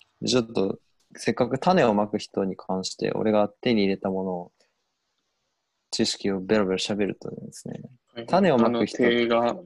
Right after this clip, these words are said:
Speaker 2: 変な方に
Speaker 1: そうそう。
Speaker 2: 変なやつね。
Speaker 1: そう、ノールックで種まいてる人なんだけど。<laughs>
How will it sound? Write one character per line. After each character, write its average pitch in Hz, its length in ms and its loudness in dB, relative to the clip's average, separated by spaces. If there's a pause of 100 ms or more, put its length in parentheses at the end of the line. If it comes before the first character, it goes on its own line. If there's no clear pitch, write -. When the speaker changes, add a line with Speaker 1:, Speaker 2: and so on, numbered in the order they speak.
(140)
Speaker 2:
変 123 160 2
な 117 100 0
方 113 120 0
に 110 180 2
Speaker 1:
そ 117 220 2
う - 20 2
そ - 160 4
う。 110 40 4
Speaker 2:
変 104 40 -4
な - 60 -12
や - 0 -
つ - 60 -14
ね。 - 20 -14 (400)
Speaker 1:
そ 110 220 2
う、 - 20 4
ノ 123 160 6
ー - 20 6
ル 131 140 4
ッ - 60 -16
ク 113 120 0
で 104 100 4
種 107 220 4
ま 98 180 0
い 92 80 -2
て 98 80 -2
る 92 120 0
人 - 160 -8
な 90 100 -4
ん 92 60 -8
だ - 80 -12
け - 100 -10
ど。 92 160 -4
<laughs> 92 80 -6